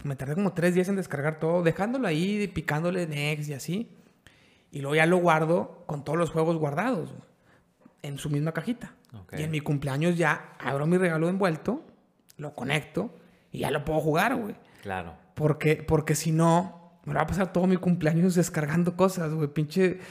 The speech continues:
Speaker 1: regalo cero emocionante, que es algo que me gusta y que quería comprar para poder tener la comodidad de tener todos los juegos descargados. Pero no es como, como antes, que era, me compré este juego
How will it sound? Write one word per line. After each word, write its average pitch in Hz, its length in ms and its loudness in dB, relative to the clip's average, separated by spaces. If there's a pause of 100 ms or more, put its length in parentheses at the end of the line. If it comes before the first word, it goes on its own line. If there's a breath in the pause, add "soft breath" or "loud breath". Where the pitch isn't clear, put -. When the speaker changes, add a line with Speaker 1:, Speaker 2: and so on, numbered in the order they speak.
(200 loud breath)
Speaker 1:
regalo 160 340 2
cero 175 220 2
emocionante, 175 640 2
que 156 80 -4
es 143 60 -4
algo 185 140 4
que 185 80 0
me 143 120 0
gusta 170 300 4
y - 20 -16
que - 180 -8
quería 147 600 -2 (160)
comprar 147 520 0 (440 loud breath)
para 127 220 -2
poder 131 200 -2
tener 156 260 0
la 170 160 2
comodidad 143 400 -2
de 165 80 2
tener 151 240 -2
todos 160 180 2
los 160 120 6
juegos 151 220 0
descargados. 151 560 -2 (400 loud breath)
Pero 151 220 6
no 156 160 4
es 151 120 -2
como, 175 760 0
como 151 260 0
antes, 170 600 4
que - 160 -6
era, 156 340 -2
me 151 140 -4
compré 143 460 -6
este 156 280 2
juego 160 440 2